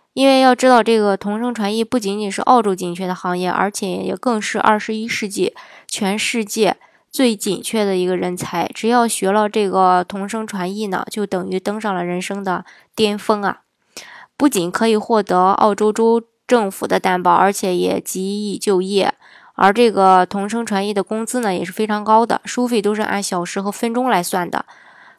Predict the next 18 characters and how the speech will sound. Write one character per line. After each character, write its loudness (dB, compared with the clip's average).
不 6
仅 4
如 4
此 -4
呢， 2
澳 6
洲 2
有 2
很 -4
多 2
大 2
学 -4
也 -2
开 0
设 0
了 0
这 -6
个， -4